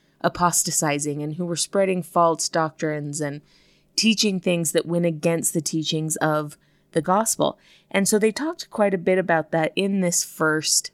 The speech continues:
meeting. And we see that reflected here in these minutes for that meeting. So oftentimes this section is seen as kind of the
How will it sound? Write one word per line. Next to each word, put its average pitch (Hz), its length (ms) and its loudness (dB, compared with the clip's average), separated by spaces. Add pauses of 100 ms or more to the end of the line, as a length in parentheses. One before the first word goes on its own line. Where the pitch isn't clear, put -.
meeting. 156 460 -2 (480)
And 190 260 0
we 202 80 4
see 254 280 4
that 214 160 2
reflected 175 560 0
here 175 260 2
in 165 240 0
these 160 240 -4
minutes 160 460 -2
for 175 340 0
that 160 240 -2
meeting. 143 380 -4 (260)
So 180 220 4
oftentimes 180 720 2
this 202 260 4
section 196 800 2
is 175 420 2
seen 214 400 2
as 185 220 0
kind 214 260 -2
of 202 140 -4
the 170 280 2